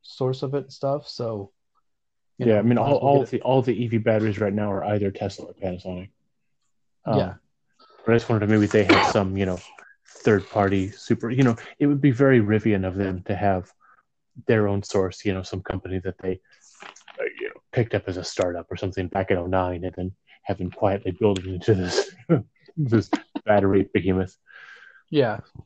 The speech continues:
Speaker 2: It would be.
Speaker 1: Well,
Speaker 2: It's,
Speaker 1: what
Speaker 2: it's a very Rivian thing to do.
Speaker 1: Well, what, what's funny is, is that, um, one of the things that kind of popped into my mind as I was, as I was talking about, you know, how they've been, you know, in, you know, kind of in the background, putting everything together, and then all of a sudden they come out with just this,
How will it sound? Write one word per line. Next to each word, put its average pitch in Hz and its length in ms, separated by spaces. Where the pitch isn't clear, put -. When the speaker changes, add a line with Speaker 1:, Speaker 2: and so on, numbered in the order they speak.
Speaker 2:
It 269 60
would 285 140
be. 196 80
Speaker 1:
Well, 170 180
Speaker 2:
It's, 190 160
Speaker 1:
what 180 100
Speaker 2:
it's 131 100
a 139 40
very 139 160
Rivian 120 300
thing 104 100
to 101 60
do. 95 180
Speaker 1:
Well, 165 300
what, 151 260
what's 139 220
funny 165 300
is, 123 240
is 113 180
that, 117 240
um, 110 300
one 135 200
of 131 60
the 120 100
things 123 260
that 110 120
kind 113 180
of 107 100
popped 120 280
into 110 120
my 107 140
mind 110 440
as 117 220
I 113 120
was, 104 400
as 127 140
I 123 60
was 113 180
talking 120 380
about, 110 340
you 123 80
know, 110 160
how 113 160
they've 110 180
been, 110 260
you 131 100
know, 110 220
in, 127 280
you 127 120
know, 117 140
kind 123 200
of 120 80
in 117 100
the 113 60
background, 110 840
putting 113 180
everything 110 280
together, 107 540
and 107 100
then 110 60
all 113 140
of 107 80
a 104 60
sudden 113 200
they 104 80
come 113 220
out 117 120
with 117 120
just - 260
this, - 320